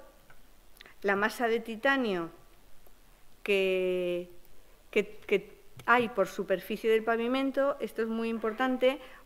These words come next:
porque, eh, es uno de los impactos mayores. En, pues le ponemos que son estos en kilos metro cuadrado, eh, concentración de la, ya estamos.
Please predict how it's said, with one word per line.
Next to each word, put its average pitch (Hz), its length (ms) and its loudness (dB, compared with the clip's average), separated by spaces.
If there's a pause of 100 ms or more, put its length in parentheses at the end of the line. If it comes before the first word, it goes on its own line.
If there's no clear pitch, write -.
porque, 226 680 4
eh, 196 760 2
es 220 180 -2
uno 233 160 2
de 233 100 6
los 220 200 0
impactos 214 420 0
mayores. 226 580 4 (1120)
En, 190 440 -2 (880)
pues 180 140 -6
le 185 80 0
ponemos 190 400 -2
que 185 200 -4
son 180 560 -2
estos 185 300 -6
en 185 120 -2
kilos 208 300 -2
metro 208 260 -4
cuadrado, 269 520 2 (920)
eh, 202 360 0
concentración 208 720 0
de 214 120 0
la, 202 640 0 (1120)
ya - 80 -18
estamos. 214 580 -10